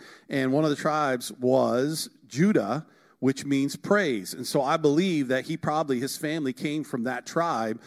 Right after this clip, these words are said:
from that group of people. So it's a derivative of that, of that name.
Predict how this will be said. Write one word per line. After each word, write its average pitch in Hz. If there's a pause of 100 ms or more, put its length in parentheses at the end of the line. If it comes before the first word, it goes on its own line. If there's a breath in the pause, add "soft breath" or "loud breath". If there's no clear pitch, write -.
(160 loud breath)
from 131
that 143
group 143
of 131
people. 123 (200 soft breath)
So -
it's 127
a 120
derivative 131
of 107
that, 117 (100)
of 117
that 117
name. 127